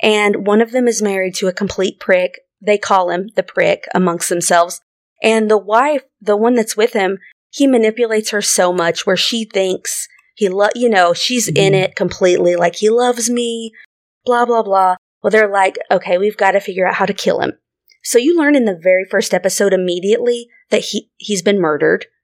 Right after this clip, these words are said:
Speaker 1: and you
Speaker 2: Okay.
Speaker 1: don't, and, like, the episodes are leading up to what happened. So you start
Speaker 2: Ooh.
Speaker 1: out with, he's an asshole, he was murdered,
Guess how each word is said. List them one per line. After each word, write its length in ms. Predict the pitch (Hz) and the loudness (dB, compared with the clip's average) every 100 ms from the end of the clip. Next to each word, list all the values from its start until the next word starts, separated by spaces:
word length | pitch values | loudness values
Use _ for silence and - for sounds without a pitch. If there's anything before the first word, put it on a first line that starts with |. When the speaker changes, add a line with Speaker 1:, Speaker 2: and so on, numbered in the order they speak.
| _ _ _ - | _ _ _ -2
Speaker 1:
and 100 | 175 | -2
you 20 | 208 | 0
Speaker 2:
Okay. 80 | 156 | -2
Speaker 1:
don't, 260 | 202 202 _ _ - | -4 -6 _ _ -10
and, 140 | - 226 | -4 -2
like, 180 | 220 | -2
the 120 | 226 - | -4 -4
episodes 600 | 214 262 - 208 202 185 | -4 -4 -2 -2 -4 -4
are 120 | 196 | -4
leading 380 | 202 214 196 196 | -2 -4 -4 -6
up 140 | 196 - | -8 -6
to 120 | 208 180 | -8 -6
what 260 | 175 185 | -6 -6
happened. 580 | - 170 175 - - - _ _ _ - | -6 -10 -8 -8 -8 -12 _ _ _ -14
So 120 | - | -6
you 160 | 233 214 | -6 -4
start 340 | - 226 220 | 0 2 2
Speaker 2:
Ooh. 20 | 214 | -2
Speaker 1:
out 180 | 202 | -6
with, 200 | 202 190 185 _ _ _ | -2 -2 -4 _ _ _
he's 220 | 226 214 | -6 -4
an 100 | 196 | -2
asshole, 460 | 196 196 226 196 | -4 -4 -2 -2
he 120 | 190 190 | -2 -6
was 160 | 175 | -4
murdered, 560 | 185 175 175 165 180 | -6 -6 -4 -4 -4